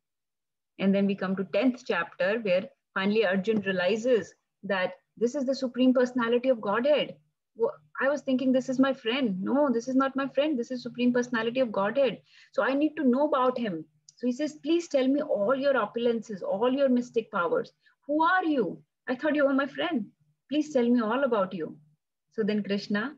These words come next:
starts talking about his opulences or vibhuti. So this chapter is called Vibhuti Yoga or opulences of the absolute. Krishna is called absolute truth because he's the only thing that is absolute. Everything else is very relative.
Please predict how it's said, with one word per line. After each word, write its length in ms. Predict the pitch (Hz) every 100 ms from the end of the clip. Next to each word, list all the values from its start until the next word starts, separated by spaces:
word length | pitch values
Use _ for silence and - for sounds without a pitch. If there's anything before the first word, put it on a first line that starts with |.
| _
starts 320 | _ 190 180 -
talking 340 | 175 170 180
about 240 | 170 165
his 160 | 202 208 -
opulences 760 | 175 - 196 175 160 - -
or 140 | 170
vibhuti. 640 | 175 170 - 180 - - -
So 120 | -
this 160 | 165 185
chapter 340 | 185 160 170
is 80 | 170
called 240 | 202 220
Vibhuti 480 | 175 156 175 - 196
Yoga 320 | 156 143 -
or 80 | 170
opulences 720 | - - - 208 190 185 165
of 140 | 160 156
the 100 | - -
absolute. 680 | 170 - - 170 156 - _ _ _ _ _ 185
Krishna 280 | 196 208
is 60 | 202
called 200 | 202 202
absolute 540 | - 170 - 196 202 202
truth 320 | - 196 - - _
because 260 | 180 165 170
he's 200 | 196 190
the 60 | 190
only 260 | 185 202
thing 180 | 202 202
that 160 | 180 165
is 100 | 175
absolute. 520 | 147 - - - -
Everything 440 | 156 170 185 185 170
else 120 | 170
is 120 | 170
very 240 | 156 170 160
relative. 400 | 151 - -